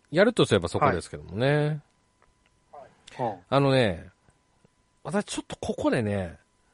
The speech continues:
Speaker 1: 泣きましたね。
Speaker 2: はい、はい。
Speaker 1: あの、初めて行ったライブはイレブンツアーだったんですよ。
Speaker 2: はあ、はあ。
Speaker 1: 当時この曲やってなかっ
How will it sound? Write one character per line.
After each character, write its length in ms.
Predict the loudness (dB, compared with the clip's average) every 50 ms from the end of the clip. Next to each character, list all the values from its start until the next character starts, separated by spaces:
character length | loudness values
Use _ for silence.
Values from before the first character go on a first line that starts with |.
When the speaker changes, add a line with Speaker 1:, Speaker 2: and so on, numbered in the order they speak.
| _ _ _ _ _ _ _ _ _ _ _ _ _ _ _ -20 -20 -20 _ _ _ -2
Speaker 1:
泣 200 | 0 0 0 0
き 100 | 0 0
ま 100 | 0 0
し 120 | -2 -4
た 80 | -8 -8
ね。 160 | -10 -12 -20 -20 _ _ _ -8
Speaker 2:
は 180 | -2 0 0
い、 40 | 0
は 180 | -2 -4 -6 -6
い。 40 | -8 -6 -8 -16 _ _ _ _ _ _ _ _ _ -20 -20 _ _ -20 -20 _ _ _ _ _ _ _ _ _ _ _ _ _ _ _ _ _ _ _ _ _ -2
Speaker 1:
あ 120 | 0 0
の、 260 | 2 2 2 0 -2 -4
初 260 | -4 -4 0 2 4
め 140 | 4 4 4
て 240 | 4 4 2 2 2
行 140 | -2 -8 -6
っ 20 | -4
た 140 | 0 2
ラ 160 | 4 6 6 4
イ 40 |
ブ 120 | 4 4 2
は 120 | 0 0
イ 100 | 2 2
レ 120 | 4 4 4
ブ 100 | 4 2
ン 60 | 2
ツ 120 | 2 2
ア 40 | 2
ー 20 |
だ 60 | 2 0
っ 40 |
た 100 | -4 -10
ん 20 | -12
で 60 | -12
す 80 | -14 -16
よ。 140 | -18 -20 -20 _ _ _ _ _ _ _ _ _ _ _ _ _ _ _ _ _ _ _ _ _ _ _ _ _ _ _ _
Speaker 2:
は 340 | -20 -20 -20 -14 -8 -4 -2
あ、 40 | -2
は 340 | -2 -4 -6 -8 -10 -10 -10
あ。 80 | -14 -18 -20 -20 _ _ _ 2
Speaker 1:
当 140 | 4 4
時 80 | 4 4
こ 120 | 6 6
の 80 | 6 6
曲 240 | 6 4 2 2 4
や 140 | 4 4 4
っ 60 | 4
て 120 | 4 6
な 100 | 6 6
か 80 | 6 4
っ 60 | 0